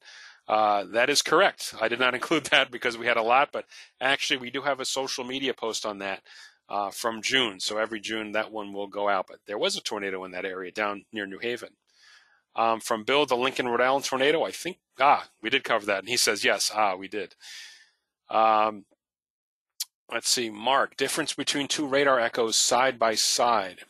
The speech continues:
Not sure what you mean. Um, if we're looking at, if we're looking at reflectivity,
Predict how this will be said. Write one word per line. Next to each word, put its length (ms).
Not 320
sure 420
what 300
you 80
mean. 640
Um, 520
if 120
we're 100
looking 360
at, 280
if 180
we're 60
looking 240
at 80
reflectivity, 880